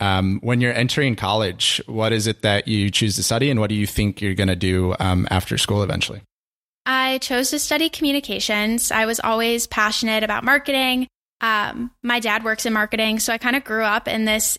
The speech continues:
Speaker 2: agency environment, and I loved the creativity, um,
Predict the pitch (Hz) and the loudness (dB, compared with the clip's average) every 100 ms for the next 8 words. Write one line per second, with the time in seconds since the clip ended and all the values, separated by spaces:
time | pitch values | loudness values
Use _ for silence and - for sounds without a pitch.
0 | - 220 220 233 - 233 220 214 190 202 | -2 -2 0 0 0 0 0 0 0 0
1 | 233 294 311 247 220 220 220 220 214 - | 0 0 0 0 -2 0 0 0 0 -4
2 | - 240 240 214 214 220 214 220 247 277 | -4 -2 0 2 0 -2 -2 0 2 0
3 | 294 _ _ _ 226 214 202 170 | -2 _ _ _ -2 0 -2 -6